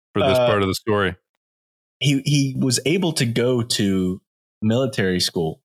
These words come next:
Speaker 2: after he was not seven anymore. Um, no, when he, when the, when the war was over and everything, he actually went to military school. But it says he did not succeed in his military career, career. He was let down by his health.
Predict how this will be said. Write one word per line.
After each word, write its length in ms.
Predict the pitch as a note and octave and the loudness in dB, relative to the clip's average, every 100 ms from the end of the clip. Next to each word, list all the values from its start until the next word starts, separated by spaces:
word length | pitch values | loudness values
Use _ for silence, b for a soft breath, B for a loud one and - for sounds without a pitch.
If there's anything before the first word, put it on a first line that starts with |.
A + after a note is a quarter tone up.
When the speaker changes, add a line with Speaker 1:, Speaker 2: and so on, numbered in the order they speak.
| _ - | _ -2
Speaker 2:
after 360 | G#2 G2+ G#2 | -2 0 0
he 120 | G2 G2 | 0 0
was 360 | F#2+ F#2+ - _ _ _ _ | 0 -2 -6 _ _ _ _
not 380 | - C3 A#2 G2+ | -2 0 0 0
seven 360 | - B2+ B2 G2+ | 0 0 0 0
anymore. 520 | G#2 A2 A#2+ A#2 A#2+ b b - | 0 0 0 0 -4 b b -2
Um, 440 | A#2 A2+ A2 G2+ _ _ - | 0 2 0 -2 _ _ -4
no, 280 | G#2+ F#2 F2 A#2+ | 0 0 0 0
when 180 | A#2 | 0
he, 120 | A2+ A#2 | 0 0
when 180 | A#2 | 0
the, 100 | G#2 | 2
when 220 | G2+ G#2+ G2 | 0 0 2
the 60 | |
war 180 | G#2+ C#3 | 0 0
was 160 | C3 A#2+ | 0 0
over 180 | A2+ A2 | 0 0
and 80 | |
everything, 380 | G#2+ G#2 G#2 G2+ | 0 -2 0 0
he 160 | G#2+ G#2 | 2 0
actually 240 | G2+ G#2 | 0 0
went 200 | F#2+ G2 | 0 0
to 80 | - | 0
military 440 | G2+ F#2 - F#2 | 0 0 0 -2
school. 380 | F#2 - F#2 F#2+ _ _ _ _ | -2 -2 -4 -4 _ _ _ _
But 160 | B2+ A#2 | -2 0
it 120 | G#2+ | 0
says 360 | - A#2 G#2+ - _ _ _ - | 0 0 0 -4 _ _ _ -2
he 80 | C3+ | 0
did 120 | C#3 | 2
not 240 | E3 F3+ | 0 -2
succeed 440 | - D#3 - F#3+ C3+ | -4 -2 0 2 2
in 100 | A2 | 2
his 180 | A2 A#2+ | 0 0
military 480 | D3+ C#3+ A#2 G2 F2+ | 0 0 0 -2 -2
career, 320 | G2 F2+ E2+ _ _ _ - | -2 -2 -4 _ _ _ -4
career. 500 | A#2+ A#2+ G#2+ F2 - _ _ _ _ - | -2 0 0 -2 -6 _ _ _ _ -2
He 120 | C3 | 0
was 160 | B2+ A#2+ | 2 0
let 240 | C3+ A#2+ | 0 -2
down 260 | B2 B2 A#2+ | 0 0 0
by 140 | A2+ A2 | 0 0
his 140 | A2 | 0
health. 340 | A2 F#2+ F2 | 0 0 -2